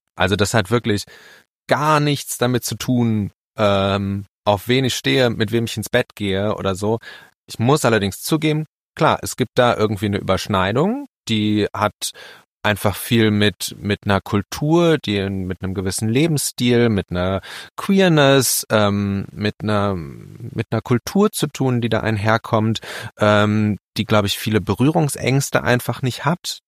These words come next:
die manche Menschen haben, die sich als noch, mm, denken, „Nee, das kann ich mir nicht angucken, ich bin ja ein Mann, ich darf sowas nicht.“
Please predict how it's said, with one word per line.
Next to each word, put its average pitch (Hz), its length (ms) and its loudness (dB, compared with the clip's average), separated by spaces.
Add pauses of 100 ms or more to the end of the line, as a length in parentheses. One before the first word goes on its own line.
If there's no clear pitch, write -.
die 117 340 2 (380)
manche 110 680 2
Menschen 104 480 -2
haben, 104 320 4
die 95 120 2
sich 92 260 -6
als 92 280 0
noch, 92 240 -4 (540)
mm, 82 920 0
denken, 87 240 -2
„Nee, 98 180 2
das 87 140 0 (120)
kann - 140 -6
ich 98 60 -2
mir 95 80 -2
nicht 85 140 -8
angucken, 104 340 2
ich - 80 -8
bin 87 120 0
ja 87 60 -2
ein 87 80 0
Mann, 117 340 2 (120)
ich - 100 -18
darf 101 200 -2
sowas 113 340 0
nicht.“ - 280 2